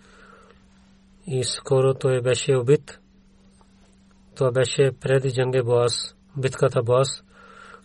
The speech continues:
И до това, преди Джанге Боас, пророк саллаллаху алейхи ва саллям пак един път на времето на Хаджлик отиде при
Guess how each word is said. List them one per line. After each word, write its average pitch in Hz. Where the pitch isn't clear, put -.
И 127
до 131
това, 131
преди 131
Джанге 131
Боас, 131
пророк 131
саллаллаху 135
алейхи 131
ва -
саллям 139
пак 151
един 143
път -
на 135
времето 143
на 143
Хаджлик 147
отиде 147
при 135